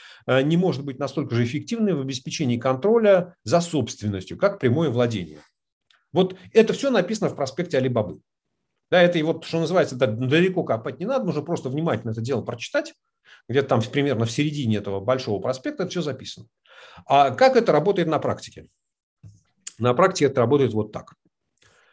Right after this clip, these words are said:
В две тысячи одиннадцатом году, м, после, а, в две тысячи пятом году компания Yahoo купила, стала крупнейшим акционером Alibaba, получив сорок процентов, а, голосующих акций и сорок шесть процентов экономического интереса,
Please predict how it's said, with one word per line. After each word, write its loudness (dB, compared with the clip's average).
В -8
две 2
тысячи 2
одиннадцатом 2
году, -2
м, -2
после, -2
а, 6
в 6
две 4
тысячи 0
пятом 2
году 0
компания -2
Yahoo 0
купила, -2
стала 4
крупнейшим 0
акционером -2
Alibaba, -2
получив 0
сорок -2
процентов, -2
а, 6
голосующих -2
акций 0
и -4
сорок -4
шесть -8
процентов -4
экономического -2
интереса, -4